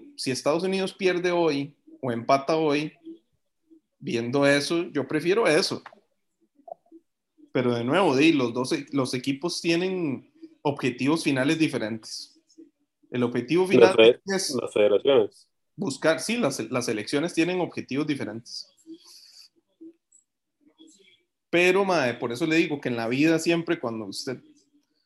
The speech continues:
Speaker 1: hace las cosas nada más por salir del paso y no planifica y no hace las cosas bien, en algún momento,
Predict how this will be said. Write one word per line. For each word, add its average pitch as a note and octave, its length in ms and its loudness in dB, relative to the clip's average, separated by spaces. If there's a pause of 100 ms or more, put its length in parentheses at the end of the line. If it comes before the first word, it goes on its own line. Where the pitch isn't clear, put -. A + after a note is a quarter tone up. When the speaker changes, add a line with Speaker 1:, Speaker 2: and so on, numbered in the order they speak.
(140)
Speaker 1:
hace C3+ 280 -2
las D3+ 220 0
cosas D#3+ 340 0
nada B2+ 220 -2
más D3+ 180 0
por C#3+ 220 -4
salir C#3 340 -2
del D3 200 -4
paso D3 560 0
y G#2 100 -10
no A#2 180 -10
planifica C#3+ 920 -4
y A2 100 -8
no G#2+ 120 -10
hace C#3+ 160 -4
las C#3 160 -2
cosas C#3 320 -6
bien, D3+ 320 -6 (380)
en A#2 120 -8
algún B2 300 -6
momento, D#3 720 -4